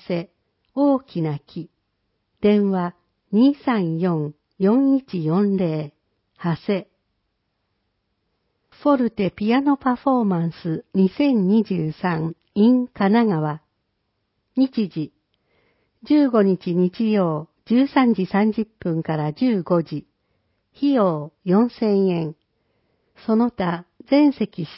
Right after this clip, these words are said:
定。問い合わせ、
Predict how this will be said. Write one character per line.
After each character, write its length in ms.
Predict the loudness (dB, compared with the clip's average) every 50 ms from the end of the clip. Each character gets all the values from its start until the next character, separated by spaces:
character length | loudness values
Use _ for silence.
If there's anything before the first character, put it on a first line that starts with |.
| _
定。 380 | -4 -4 -2 -2 -4 -6 -8 -10 _ _ _ _ _ _ _ _ _ _ _ _ _ _ _
問 240 | -4 -2 0 0 0
い 40 | 0
合 100 | 0 0
わ 140 | 0 -2 -4
せ、 360 | -4 -6 -6 -6 -6 -6 -10